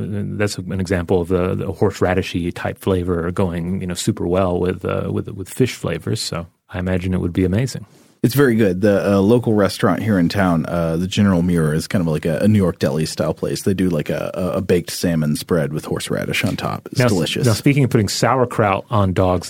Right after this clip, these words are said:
Speaker 1: though, I, I bet other traditions, uh, that are similar to sauerkraut, uh, say kimchi,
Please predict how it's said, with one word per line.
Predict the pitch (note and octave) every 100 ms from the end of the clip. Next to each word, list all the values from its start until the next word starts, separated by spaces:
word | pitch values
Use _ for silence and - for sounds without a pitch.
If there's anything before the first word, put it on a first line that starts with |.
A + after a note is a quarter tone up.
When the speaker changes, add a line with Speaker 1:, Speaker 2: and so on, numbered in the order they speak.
| G#2+
Speaker 1:
though, | F#2 F#2+
I, | G#2+ G#2+ G#2+
I |
bet | G2+ D#3+ B2+
other | C#3 F#3
traditions, | F#3+ - G#2+ G2 G#2+ F#2 F#2 A2
uh, | G2
that | F#2+ F2
are |
similar | - F3+ C3
to | -
sauerkraut, | - F#2 F#2+ F#2+ F2
uh, | A2 G#2
say | G#2
kimchi, | - E3+ G3 A#2+ F2+